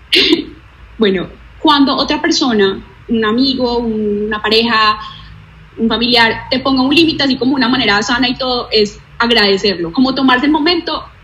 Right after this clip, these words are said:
y como decir, "Gracias". O sea, <laughs> puede que se sienta incómodo para mí cuando estén diciendo que no, que no quieren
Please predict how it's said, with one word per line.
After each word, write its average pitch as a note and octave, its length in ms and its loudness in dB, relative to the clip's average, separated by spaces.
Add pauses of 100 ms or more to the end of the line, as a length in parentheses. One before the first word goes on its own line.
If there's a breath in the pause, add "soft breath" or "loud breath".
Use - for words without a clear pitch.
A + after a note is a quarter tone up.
y A#3+ 100 -8
como A#3 240 -2
decir, A3 420 -2 (720)
"Gracias". G3+ 520 -2
O A3+ 80 2
sea, C#4+ 160 2 (200)
<laughs> - 220 -10
puede C#4 200 0
que G4+ 100 4
se D#4 60 2
sienta B3+ 220 -2
incómodo D#4 320 -2
para A#3+ 160 -2
mí A3+ 60 -2
cuando A#3 140 -4
estén A#3 180 -6
diciendo B3+ 220 -2
que G#3 120 0
no, C4 220 -2
que C#4 100 -4
no G#3+ 120 -2
quieren B3 340 -2